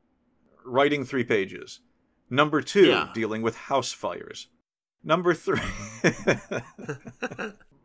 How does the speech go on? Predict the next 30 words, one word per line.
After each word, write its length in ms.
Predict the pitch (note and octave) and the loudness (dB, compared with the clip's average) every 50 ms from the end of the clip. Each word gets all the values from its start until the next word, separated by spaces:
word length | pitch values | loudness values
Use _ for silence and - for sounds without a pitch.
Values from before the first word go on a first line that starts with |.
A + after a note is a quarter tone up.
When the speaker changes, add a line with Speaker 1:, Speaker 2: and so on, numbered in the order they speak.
| _ - | _ 2
Speaker 1:
But 100 | F#3 G#3 | 2 4
no, 160 | G3+ F#3 D#3 | 8 10 10
that's, 240 | D3+ E3+ F3+ - - | 10 8 6 4 2
Speaker 2:
Dialing 300 | - B2 B2 B2+ B2 B2+ D3+ | 2 2 4 4 4 6 6
Speaker 1:
that's 160 | E3+ F3 - | 6 6 8
Speaker 2:
three 120 | - F#3+ | 6 6
Speaker 1:
kind 120 | F#3+ F#3+ E3+ | 6 6 4
of 80 | - | 2
the 60 | C#3 | 2
Speaker 2:
numbers. 220 | C3 - - D#3+ D#3 | 2 2 2 2 4
Speaker 1:
thing, 60 | D3+ | 2
though, 120 | C3+ B2 | 2 2
is, 80 | A#2+ A2 | 2 2
like, 140 | B2 A2+ - | 0 0 0
sometimes, 1000 | - - - D3 D3 D#3+ E3+ D#3+ F3 E3+ E3 E3+ E3+ E3+ E3+ D#3+ - - D#3+ - | -2 2 4 4 4 2 0 2 2 4 4 4 2 0 -2 -6 -6 -4 0 6
so, 220 | - F3 F#3 F3 | 6 6 6 6
so 180 | F3 - F3 E3+ | 4 4 6 6
every 240 | F3 F#3+ G3 A3+ A3+ | 6 6 4 4 0
once 240 | G#3+ G#3 F#3+ - | 0 0 0 0
in 60 | G3 F3 | -2 -2
a 60 | D#3+ | 0
while, 480 | D3 C3 B2 B2+ C3+ C#3 C#3 C#3+ D3+ - | 4 6 6 8 8 8 6 4 4 6
I 100 | B2+ C3 | 6 4
have 160 | B2 D3 C#3+ - | 4 4 0 -2
to 80 | C3 | -6
clear 260 | - - - C3 B2+ C3 | -8 -4 -2 2 4 4
off 160 | B2+ B2 - | 2 4 2
my 100 | A#2+ A#2 | -2 -2
whole 220 | A2 B2 A#2+ B2 | 0 0 0 0
desk 420 | A2+ A2 G#2 G#2+ A2+ - - - | 2 4 4 4 4 2 0 -6